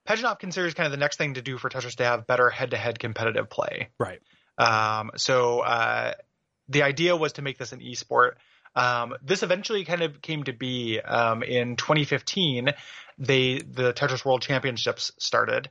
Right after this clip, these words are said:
Speaker 2: Mm-hmm.
Speaker 1: um, in L A, uh, from somebody who found out. So the first person who made a, uh, perfect game,
Speaker 2: Mm-hmm.
Speaker 1: which is, uh, getting the, the top score, was contacted to create a documentary,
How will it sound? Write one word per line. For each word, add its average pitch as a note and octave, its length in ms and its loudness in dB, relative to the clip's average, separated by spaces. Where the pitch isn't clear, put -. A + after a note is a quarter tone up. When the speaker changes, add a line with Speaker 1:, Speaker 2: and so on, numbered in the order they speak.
Speaker 2:
Mm-hmm. C#3 300 -4
Speaker 1:
um, A2+ 460 2
in C#3+ 180 2
L B2+ 300 4
A, A2 260 -2
uh, A#2+ 200 2
from C3 240 0
somebody D3 300 0
who C3+ 320 -6
found D#3 200 4
out. C#3+ 280 0
So C#3+ 100 -6
the B2+ 120 -4
first F3+ 240 0
person D#3+ 220 0
who C#3+ 180 -4
made C#3 280 -2
a, B2+ 280 0
uh, A#2 160 2
perfect C#3+ 380 -2
game, A#2 360 -4
Speaker 2:
Mm-hmm. D3 180 0
Speaker 1:
which B2 140 2
is, B2+ 300 2
uh, A#2+ 220 4
getting C3 220 -2
the, A#2+ 140 -2
the A#2+ 120 -6
top A#2+ 240 0
score, G#3 420 4
was C#3+ 120 2
contacted C#3+ 420 0
to - 60 -18
create B2+ 200 -4
a - 20 -10
documentary, F3+ 760 0